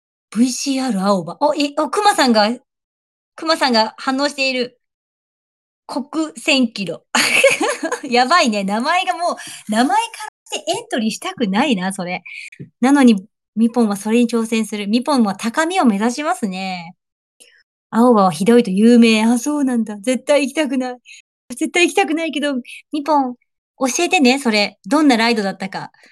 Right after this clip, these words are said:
ぜひ聞きたいです。そう、そして、そしてそうなんだ。もうなんていうかね、も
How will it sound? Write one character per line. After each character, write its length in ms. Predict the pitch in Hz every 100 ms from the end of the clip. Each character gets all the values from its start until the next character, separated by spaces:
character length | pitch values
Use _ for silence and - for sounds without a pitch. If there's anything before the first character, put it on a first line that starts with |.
| _ _
ぜ 140 | 190 311
ひ 160 | 240
聞 40 | 208
き 80 | 233
た 120 | 269
い 60 | 196
で 180 | 180
す。 260 | 190 - _ _ _ _ _ _ _ _ _ _ _
そ 340 | - 415 494
う、 60 | 233
そ 180 | 302 330
し 60 |
て、 100 | 370
そ 140 | 403 285
し 80 | 285
て 80 |
そ 160 | 240 359
う 40 |
な 120 | 254 180
ん 80 |
だ。 80 | 156
も 140 | 208 294
う 40 |
な 140 | 294
ん 100 | 381
て 80 | 370
い 60 | 220
う 80 | 196
か 100 | 175
ね、 220 | 180 180
も 260 | 220 214